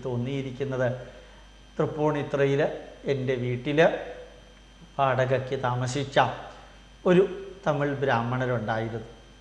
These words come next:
വളരെ രസം. ചെറിയൊരു കുട്ടി, ശ്രീവിദ്യ എന്ന കുട്ടിയുടെ പേര്. അതിൽ ഒരു മുത്തച്ഛനുണ്ട്, മുത്തശ്ശിയുണ്ട്, മകൻ, മക-, മകൻ്റെ ഭാര്യ, ഈ കുട്ടി, ചെറിയ കുട്ടി. അപ്പം ഈ മുത്തശ്ശി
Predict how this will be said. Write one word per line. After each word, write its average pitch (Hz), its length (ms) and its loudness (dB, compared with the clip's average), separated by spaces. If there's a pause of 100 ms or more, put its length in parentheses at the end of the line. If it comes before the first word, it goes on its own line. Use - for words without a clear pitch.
(300)
വളരെ 190 240 6 (180)
രസം. - 220 -6 (160)
ചെറിയൊരു 135 500 0
കുട്ടി, 131 260 -6 (140)
ശ്രീവിദ്യ 123 540 -4 (180)
എന്ന 117 120 -6 (100)
കുട്ടിയുടെ 117 420 -6
പേര്. 117 280 -2 (1120)
അതിൽ 175 140 4 (300)
ഒരു 175 160 4
മുത്തച്ഛനുണ്ട്, 170 640 2 (120)
മുത്തശ്ശിയുണ്ട്, 165 640 0 (280)
മകൻ, 147 300 8 (600)
മക-, 139 360 0 (120)
മകൻ്റെ 143 460 0
ഭാര്യ, 139 340 4 (220)
ഈ - 20 4 (100)
കുട്ടി, 156 220 -2 (140)
ചെറിയ 127 240 0 (100)
കുട്ടി. 120 220 -8 (680)
അപ്പം 185 160 -4 (100)
ഈ - 20 0 (760)
മുത്തശ്ശി 180 720 8